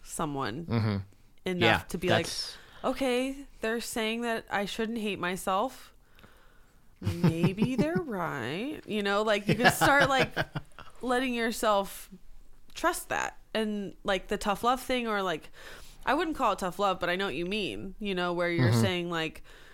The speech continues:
Speaker 1: someone can correct you on your incorrect thought, which is, like, objectively, you're not a monster. You're not <laughs>
Speaker 2: Right,
Speaker 1: an
Speaker 2: right.
Speaker 1: idiot. You're
Speaker 2: A-,
Speaker 1: not
Speaker 2: and
Speaker 1: worthless. You're not these
Speaker 2: Yeah.
Speaker 1: things, you know?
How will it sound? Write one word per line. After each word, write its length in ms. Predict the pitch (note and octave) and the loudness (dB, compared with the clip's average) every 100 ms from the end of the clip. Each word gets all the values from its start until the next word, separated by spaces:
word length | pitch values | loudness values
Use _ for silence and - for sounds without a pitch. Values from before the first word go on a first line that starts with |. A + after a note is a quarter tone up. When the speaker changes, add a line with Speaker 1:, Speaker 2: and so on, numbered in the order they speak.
| - - | -20 -6
Speaker 1:
someone 340 | A3 G#3 G3 | -2 0 -2
can 200 | - F#3 | -2 -4
correct 480 | - F#3 F#3+ B3+ - | -2 2 2 0 -4
you 120 | G3+ | 0
on 160 | F3+ F3+ | 0 0
your 340 | E3+ E3 - - | -2 -2 -4 -4
incorrect 580 | G3+ G3+ E3 F#3+ F3 - | -4 -4 -2 0 0 -4
thought, 580 | - - F#3+ F#3 D#3+ - - - | -4 2 4 4 2 -2 -12 -10
which 140 | - - | -8 -6
is, 140 | F#3+ | -4
like, 160 | F#3+ - - - - | -4 -6 -12 -16 -8
objectively, 600 | G3 F#3 G#3 A#3 G3+ G#3 F#3 | -4 -2 -2 -2 -2 -2 -2
you're 220 | F3+ F3+ | -4 -2
not 400 | F3+ F#3 - - - - | 0 0 0 -6 -16 -6
a 80 | F3 | -4
monster. 600 | E3+ D#3+ E3+ - A#2 D#2+ | 0 -2 -2 -4 -4 -4
You're 180 | - F#3 | -4 -2
not 260 | F#3+ F#3 - G#3 F#3+ F#3 - | 2 2 4 2 0 -10 -14
<laughs> 260 | - - | -20 0
Speaker 2:
Right, 320 | A#2+ A2 G2 | 4 6 6
Speaker 1:
an 80 | - | 4
Speaker 2:
right. 180 | A2+ G2+ | 6 6
Speaker 1:
idiot. 300 | F#3 E3+ - - | 4 0 -2 -2
You're 120 | G3 | 0
Speaker 2:
A-, 80 | E3+ | 4
Speaker 1:
not 180 | G#3 F#3+ | 4 6
Speaker 2:
and 180 | G3 - G#3+ F#3 | 4 2 -4 0
Speaker 1:
worthless. 560 | A3 G3 F#3+ F3 - | 0 0 -4 -4 -2
You're 80 | F3+ | -2
not 260 | G3 G#3 - - - | 0 -2 -4 -14 -10
these 180 | F#3 C#3 | 0 6
Speaker 2:
Yeah. 320 | C3+ A#2+ F#2+ | 8 8 6
Speaker 1:
things, 180 | C3+ F3+ | 0 -6
you 140 | F3 | -4
know? 260 | D#3+ D3+ | -2 -4